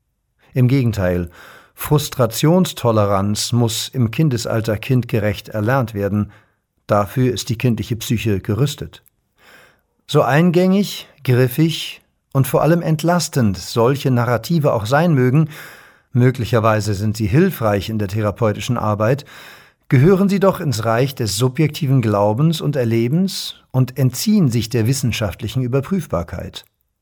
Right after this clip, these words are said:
Besondere Skepsis ist geboten, wenn Kritik an Thesen als deren Bestätigung gilt.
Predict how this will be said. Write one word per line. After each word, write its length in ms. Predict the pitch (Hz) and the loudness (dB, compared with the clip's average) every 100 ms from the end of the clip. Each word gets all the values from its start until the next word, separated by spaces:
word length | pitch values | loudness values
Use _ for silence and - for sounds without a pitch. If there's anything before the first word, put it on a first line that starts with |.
| _ _ _ _ - - - - | _ _ _ _ -20 -20 -8 -2
Besondere 500 | 113 131 147 147 143 | 2 2 2 2 0
Skepsis 560 | - 147 143 - 143 | 0 -2 -2 -2 -2
ist 180 | 156 - | -2 -2
geboten, 520 | 147 135 156 156 156 151 - _ - | 0 2 2 2 0 -2 -18 _ 0
wenn 240 | 131 135 | 2 2
Kritik 440 | - 147 190 196 | 0 -2 -2 -2
an 140 | 139 127 | -2 -2
Thesen 540 | - 156 147 175 180 | 2 2 4 2 0
als 260 | - 123 - | 0 -4 -2
deren 300 | 135 127 127 | -2 0 0
Bestätigung 640 | 110 156 156 135 104 98 | 0 0 0 -2 -2 -2
gilt. 400 | 98 98 95 - | -2 -2 -4 -10